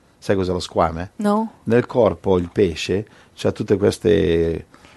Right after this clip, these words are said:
Speaker 1: come tutte queste scaglie che devi
Speaker 2: Yeah.
Speaker 1: pulire col
Speaker 2: Mhm.
Speaker 1: coltello.
Speaker 2: Yeah, yeah,
Speaker 1: Quello
Speaker 2: yeah.
Speaker 1: si chiama lo squame.
Speaker 2: Mhm.
Speaker 1: E quello protegge il pesce dalla, dai veleni, dalla sporcizia.
Speaker 2: Ok.
Speaker 1: Quindi questo è importante. E le pinne.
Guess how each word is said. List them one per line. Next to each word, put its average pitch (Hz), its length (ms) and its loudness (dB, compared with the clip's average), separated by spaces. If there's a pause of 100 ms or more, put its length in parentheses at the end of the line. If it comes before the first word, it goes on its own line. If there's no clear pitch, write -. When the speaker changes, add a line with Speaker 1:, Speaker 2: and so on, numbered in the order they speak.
(140)
Speaker 1:
come 101 240 -4
tutte 104 180 -2
queste 104 260 -2
scaglie 90 520 0
che - 120 -6
devi 98 120 4
Speaker 2:
Yeah. 202 140 2
Speaker 1:
pulire 104 300 2
col 107 140 -2
Speaker 2:
Mhm. - 60 -4
Speaker 1:
coltello. 95 460 -2 (200)
Speaker 2:
Yeah, 208 240 -6
yeah, 202 120 -10
Speaker 1:
Quello 120 160 2
Speaker 2:
yeah. 113 80 0
Speaker 1:
si 107 60 -4
chiama 107 200 2
lo 107 80 0
squame. - 520 -4
Speaker 2:
Mhm. 214 220 -10 (320)
Speaker 1:
E - 100 -6
quello 135 220 -2
protegge 135 440 -2
il 147 60 0
pesce 131 340 -2
dalla, 92 520 0 (120)
dai 95 220 -6
veleni, 92 440 -2
dalla 87 160 -6
sporcizia. - 720 -6 (300)
Speaker 2:
Ok. 196 440 -10
Speaker 1:
Quindi 95 200 0
questo 95 180 2
è - 20 2
importante. 90 540 -4 (960)
E 139 100 -2
le 151 120 0
pinne. 98 440 0